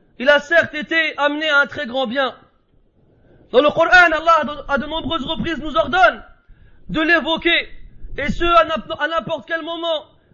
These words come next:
dans n'importe quelle situation. Allah dit dans, dit dans le Coran, « Et évoque ton Seigneur en toi-même, plein d'humiliation et de peur,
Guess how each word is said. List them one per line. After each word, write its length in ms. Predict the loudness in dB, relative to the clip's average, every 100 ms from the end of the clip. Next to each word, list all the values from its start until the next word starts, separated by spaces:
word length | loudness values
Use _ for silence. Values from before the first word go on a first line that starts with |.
| -8
dans 120 | -4
n'importe 380 | -2 -2 -4 -2
quelle 180 | -2 -2
situation. 680 | -6 -4 -4 -4 -8 -10 -12 -16 -16 -18 -8 0
Allah 320 | 4 4 2
dit 60 | -2
dans, 180 | -6
dit 120 | -6 -4
dans 100 | -4
le 100 | -4
Coran, « 480 | -4 2 2 0 -6 -20 -20 _ -20 -14 -4
Et 60 |
évoque 420 | 0 2 4 2
ton 140 | 0 -8
Seigneur 440 | -6 -2 2 2 0
en 40 |
toi-même, 600 | 0 0 2 -2 -4 -14 _ _ _ _ _ -6
plein 260 | 0 0
d'humiliation 760 | 0 -6 -6 0 2 2 -2 -4
et 60 | -4
de 100 | -4
peur, 500 | 2 4 4 -2